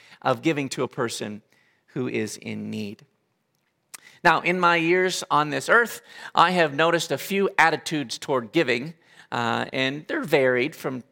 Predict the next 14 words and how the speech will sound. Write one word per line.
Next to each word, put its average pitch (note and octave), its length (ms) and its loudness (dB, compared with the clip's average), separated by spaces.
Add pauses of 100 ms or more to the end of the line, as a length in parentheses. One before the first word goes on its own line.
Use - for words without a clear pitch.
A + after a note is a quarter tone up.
place A#2 280 -6
to - 100 -12
place. B2 380 -4
Some, A#2+ 560 -8 (360)
uh, A#2 200 -10
Christians C#3 500 -8
have C3+ 240 2
these C#3 160 -2
attitudes, D3+ 540 0
some, B2+ 260 -4 (400)
uh, A#2+ 260 -2
non-Christians D3 840 0
have C3 320 2
these B2+ 180 -4